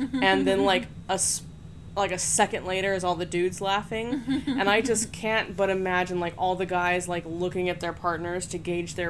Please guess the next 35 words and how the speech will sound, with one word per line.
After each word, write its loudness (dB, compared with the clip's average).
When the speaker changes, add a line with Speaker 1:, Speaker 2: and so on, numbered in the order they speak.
Speaker 2:
Yeah. 2
Speaker 1:
reaction 0
before -2
they -2
laugh. 0
Speaker 2:
<laughs> -4
Speaker 1:
So 2
there's 2
this -2
one -2
scene -2
where -2
Lucy -4
drops -2
a -8
geranium -4
and -8
she's, -8
like, -4
trying -4
to -4
figure -4
out -2
how -4
to -6
squat -4
to -14
pick -10
it -6
up -8
because -8
she's -8
many -6
months -8
pregnant. -6